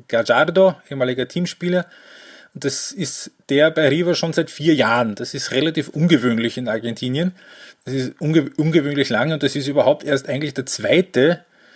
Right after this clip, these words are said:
wenn ich jetzt richtig dabei bin, seit dem Abstieg. Nach dem Abstieg hat Matthias Almeida übernommen, eben bis zweitausendvierzehn und seither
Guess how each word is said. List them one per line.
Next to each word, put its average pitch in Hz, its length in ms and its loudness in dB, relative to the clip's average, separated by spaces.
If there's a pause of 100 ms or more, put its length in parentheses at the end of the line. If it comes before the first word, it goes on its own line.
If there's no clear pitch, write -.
(180)
wenn 147 120 -6
ich 147 100 -2
jetzt 147 220 -2 (280)
richtig 147 380 -4
dabei 143 220 2
bin, 151 140 0
seit 139 260 2
dem 147 100 -4
Abstieg. 156 640 -2
Nach 143 160 0
dem 151 160 -4
Abstieg 147 420 -4
hat 135 160 0
Matthias 143 440 -2
Almeida 131 520 0
übernommen, 165 640 2
eben 151 280 -6
bis - 480 -6
zweitausendvierzehn 170 800 0
und 151 180 -10
seither 143 540 0